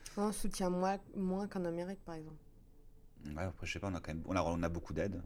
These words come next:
Speaker 2: Euh, la B P I aide beaucoup. Euh, trouver de l'argent, c'est pas, même hors investisseur, hein, il y a beaucoup de, il y a des subventions, il y a des aides, il y a des concours et tout ça. Mais du coup, on transforme, on, on crée des boîtes qui sont très bonnes en concours, mais on crée pas des boîtes qui savent faire du chiffre. Et aux États-Unis, je pense qu'il y a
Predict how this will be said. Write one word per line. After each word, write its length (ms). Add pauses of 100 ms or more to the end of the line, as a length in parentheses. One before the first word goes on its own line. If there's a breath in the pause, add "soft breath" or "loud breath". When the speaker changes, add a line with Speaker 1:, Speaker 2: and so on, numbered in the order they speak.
(140)
Speaker 2:
Euh, 600
la 80
B 80
P 140
I 180
aide 120
beaucoup. 580
Euh, 100
trouver 260
de 60
l'argent, 320
c'est 140
pas, 280 (600 loud breath)
même 180
hors 160
investisseur, 560
hein, 160
il 40
y 40
a 40
beaucoup 340
de, 280
il 60
y 20
a 40
des 100
subventions, 600
il 40
y 20
a 40
des 220
aides, 320
il 20
y 20
a 60
des 220
concours 580
et 40
tout 100
ça. 160
Mais 80
du 120
coup, 140
on 160
transforme, 540
on, 260
on 40 (100)
crée 260
des 120
boîtes 360
qui 140
sont 200
très 200
bonnes 180
en 60
concours, 360 (800 loud breath)
mais 140
on 80
crée 180
pas 140
des 100
boîtes 280
qui 200
savent 300
faire 140
du 80
chiffre. 340
Et 40
aux 20
États-Unis, 400
je 100
pense 160
qu'il 140
y 20
a 60